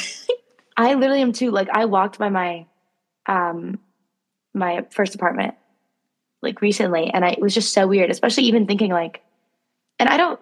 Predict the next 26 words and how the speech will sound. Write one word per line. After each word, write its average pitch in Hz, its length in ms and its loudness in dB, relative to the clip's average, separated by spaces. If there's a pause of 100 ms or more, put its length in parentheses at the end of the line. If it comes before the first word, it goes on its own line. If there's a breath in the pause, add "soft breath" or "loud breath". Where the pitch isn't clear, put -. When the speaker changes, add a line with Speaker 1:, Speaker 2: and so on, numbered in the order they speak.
Speaker 2:
it's, - 120 -4
it - 160 0
is 330 80 0
kind 302 120 0
of 240 80 0
sad. 190 160 0
Like, 190 120 -2
I'm 208 80 -2
like, 202 200 -4
"Wow, 247 160 2
I'm 208 120 0
not 214 180 -2
really 247 160 0
close 226 240 -4
friends 254 240 -4
with 214 60 -4
those - 120 -2
people - 280 0
that - 100 0
I, - 220 -4 (320)
I 202 100 4
was 185 240 4
when 175 80 -4
I 170 80 -2
lived 170 220 -4
there, - 340 -4